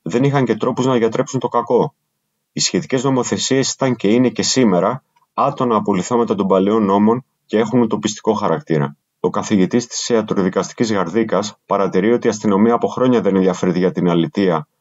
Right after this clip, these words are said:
και δεν ενεργεί συστηματικά για την εξάλειψή της, γιατί το θεωρεί μάταιο έργο των Δαναίδων,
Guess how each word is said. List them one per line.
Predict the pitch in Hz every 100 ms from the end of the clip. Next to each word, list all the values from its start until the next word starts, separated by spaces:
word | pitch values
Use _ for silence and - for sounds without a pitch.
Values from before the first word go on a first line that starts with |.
| _
και | - 90
δεν | 110
ενεργεί | 107 104 95 92 104
συστηματικά | 104 - 95 90 104
για | 98
την | 90 90
εξάλειψή | - 98 87 80 90
της, | 85 123 - _ _ _ -
γιατί | 95 120
το | 120
θεωρεί | 110 104 110
μάταιο | 113 120 117 107
έργο | 113 110
των | 104
Δαναίδων, | 101 90 85 101 110 131